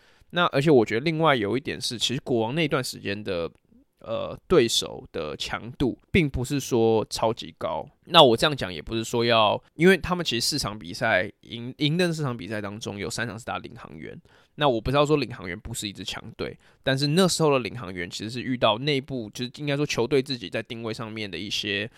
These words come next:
低潮，对不对？那，那，那，那个时候，其实我觉得打领航员的球队基本上都是胜多败少的。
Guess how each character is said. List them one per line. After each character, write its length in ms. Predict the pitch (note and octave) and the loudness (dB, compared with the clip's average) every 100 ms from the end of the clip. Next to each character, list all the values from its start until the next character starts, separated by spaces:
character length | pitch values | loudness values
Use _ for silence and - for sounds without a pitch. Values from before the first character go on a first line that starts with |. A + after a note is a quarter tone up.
| _ _ | _ _
低 160 | - B2+ | -6 -4
潮， 380 | - - - - _ _ _ _ | -4 -6 -12 -16 _ _ _ _
对 100 | E2+ | -10
不 80 | |
对？ 160 | D#2 D#2 | -6 -8
那， 280 | G2+ A2 G#2+ | -6 -4 -6
那， 220 | F#2+ A2+ | -6 -8
那， 160 | G#2 C3 | -8 -10
那 280 | F2+ C3+ C3+ | -8 -6 -4
个 120 | G#2+ | -2
时 160 | - | -2
候， 120 | A2+ A2 | -2 -4
其 100 | A2+ | -2
实 100 | A2+ | -4
我 100 | G2 | -4
觉 160 | E2+ | -6
得 300 | F2+ F2+ F#2 - _ | -4 -4 -6 -8 _
打 220 | - A#2 | -4 -2
领 180 | C#3 A2 | -4 -8
航 140 | G2+ | -12
员 100 | F#2 | -10
的 100 | F#2 | -10
球 220 | F#2 - F#2+ | -8 -8 -6
队 300 | B2 G2+ F#2 | -4 -2 -4
基 200 | - B2 | -6 -6
本 220 | G#2 G2 | -8 -10
上 260 | A#2+ G2 C#2+ - | -8 -8 -12 -8
都 140 | G#2 | -6
是 120 | A2 | -4
胜 280 | A2 - G#2 | -4 -4 -4
多 160 | F#2+ F2 | -6 -6
败 200 | G2 F2+ | -4 -4
少 280 | - - | -6 -8
的。 120 | G1+ | -12